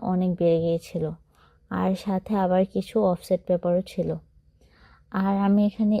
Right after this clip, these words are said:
একসাথে সব গুছিয়ে নিয়েছি আলাদা করে, আর পুরো ভিডিও শেয়ার করা হয়নি। এখানে টুকটাক যা প্রয়োজনীয় জিনিস ছিল সব একসাথে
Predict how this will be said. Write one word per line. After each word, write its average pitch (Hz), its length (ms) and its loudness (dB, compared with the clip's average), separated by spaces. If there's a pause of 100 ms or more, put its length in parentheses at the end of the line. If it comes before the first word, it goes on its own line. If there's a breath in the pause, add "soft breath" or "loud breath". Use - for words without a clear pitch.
একসাথে 190 680 -2
সব 190 340 0
গুছিয়ে 190 420 0
নিয়েছি 185 400 0 (120)
আলাদা 180 380 -2
করে, 175 320 0
আর 175 160 0
পুরো 175 300 0
ভিডিও 180 300 -2 (300)
শেয়ার 180 300 -2
করা 180 240 -2
হয়নি। 165 380 -2 (920 soft breath)
এখানে 226 340 4 (200)
টুকটাক 190 500 -2
যা 185 220 2
প্রয়োজনীয় 185 580 0
জিনিস 180 360 0
ছিল 180 240 -6 (140)
সব 185 340 0
একসাথে 180 520 0